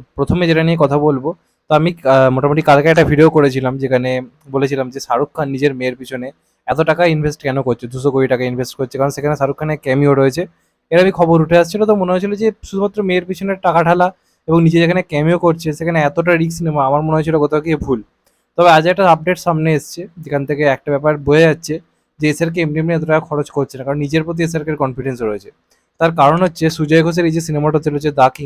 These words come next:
যেখানে co-producer হিসেবে সিদ্ধার্থ আনন্দ রয়েছে, এই সিনেমাটাতে কিন্তু আমরা এসআরকে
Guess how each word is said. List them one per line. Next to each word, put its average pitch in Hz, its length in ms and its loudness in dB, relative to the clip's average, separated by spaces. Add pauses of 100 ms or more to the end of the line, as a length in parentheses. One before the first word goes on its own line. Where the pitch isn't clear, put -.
যেখানে 131 280 -2
co-producer 135 460 0
হিসেবে 131 240 -6
সিদ্ধার্থ 123 280 -10
আনন্দ 139 180 -4 (120)
রয়েছে, 120 240 0 (600)
এই 160 120 2
সিনেমাটাতে 180 460 -2
কিন্তু 170 240 0
আমরা 147 180 4 (960)
এসআরকে 175 320 2